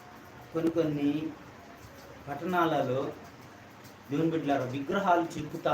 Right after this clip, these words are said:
ఉంటారు కదా, విగ్రహాన్ని ఎప్పుడైనా కూడా అది పుష్టికరంగా కంటికి సంతృప్తి కలిగించే విధంగా దాన్ని చెక్కుతారు, కానీ ఆ విగ్రహాన్ని ఆ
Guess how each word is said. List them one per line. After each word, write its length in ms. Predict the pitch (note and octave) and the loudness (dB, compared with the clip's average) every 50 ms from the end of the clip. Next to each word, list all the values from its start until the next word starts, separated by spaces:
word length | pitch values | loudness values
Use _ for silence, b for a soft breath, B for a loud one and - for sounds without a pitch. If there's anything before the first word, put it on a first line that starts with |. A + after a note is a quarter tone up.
| C#3 | 2
ఉంటారు 200 | C3+ B2 A#2 A#2 A#2+ | 2 -2 -4 -4 -2
కదా, 140 | B2 B2+ C3+ - - C#3+ | 0 0 0 0 -2 -4
విగ్రహాన్ని 640 | D#3+ D3+ - G#3 G3+ F#3+ G3 F3 E3+ E3 D#3 D#3 E3 G#3 A3+ - - - - - - - - - - - - - - - B2+ C#3+ | -4 -2 -2 -2 0 0 2 2 2 2 4 2 2 2 0 -2 -8 -12 -16 -18 -18 -18 -18 -18 -18 -18 -18 -18 -12 -6 -2 -2
ఎప్పుడైనా 480 | C#3+ D3 - G3+ G3+ G3+ F#3+ F3+ E3+ D#3+ D3+ C#3+ | -2 0 0 2 2 4 4 4 4 4 4 4
కూడా 220 | C3+ B2 B2 B2+ C3+ D3 - - - - - - - - - | 4 4 4 4 4 2 2 0 -2 -8 -16 -18 -12 -6 -4
అది 220 | C#3 C3+ B2 C#3+ - - - - - - - - - - - - - - | -4 -2 0 0 0 0 -2 -4 -10 -14 -18 -20 -20 -18 -18 -18 -10 -6
పుష్టికరంగా 880 | - F3 - - - - - A3+ - - G#3 F#3 F3+ F#3 E3+ E3+ E3+ D#3+ D#3+ D#3 - | -6 -4 -4 -6 -8 -6 -4 -2 0 2 4 4 4 4 4 6 4 4 4 2 0
కంటికి 540 | D3+ D3+ E3+ E3 - F#3 F3 - F3 E3+ F3 F3 F3 - - - - - - - - - - - - - | 0 0 0 -2 -4 -6 -4 0 2 2 4 4 2 0 -2 -6 -12 -16 -16 -18 -18 -18 -18 -18 -12 -6
సంతృప్తి 580 | D#3 E3 F3+ F#3 - - F#3 - - - - G3 - - - - - - | -2 -2 -2 -2 -2 -4 -6 -6 -6 -4 -4 -4 -4 -4 -6 -8 -4 -2
కలిగించే 540 | D3+ D3+ D#3 E3 D#3 E3 E3+ - - E3 E3 D3+ D3+ | 0 0 2 0 0 0 -2 -4 -4 -2 -2 0 0
విధంగా 320 | D3+ - D3+ D3+ D3+ D3+ C#3 | 0 0 2 2 2 2 4
దాన్ని 200 | C#3+ C#3+ C3+ - - | 2 2 2 0 -2
చెక్కుతారు, 380 | C3+ C3 - - - C#3 B2 A#2+ A#2+ | -4 -6 -8 -6 -6 -4 -2 -2 0
కానీ 220 | B2 B2 C3 D3+ E3+ - - - - - - - - - - - - - - C3+ | 0 0 0 0 0 -2 -4 -10 -16 -18 -20 -20 -18 -18 -16 -16 -16 -10 -6 -4
ఆ 40 | C3+ C3 C3 | -4 -2 -2
విగ్రహాన్ని 640 | C#3+ - - A#3+ A3 G#3 F#3+ F3+ E3 D#3+ D3+ C#3+ D#3 E3 D#3+ - - - - - - - - - | -2 -2 0 2 2 4 4 4 4 4 4 2 2 2 0 -2 -6 -14 -18 -18 -20 -16 -12 -8
ఆ 20 | C3 | -6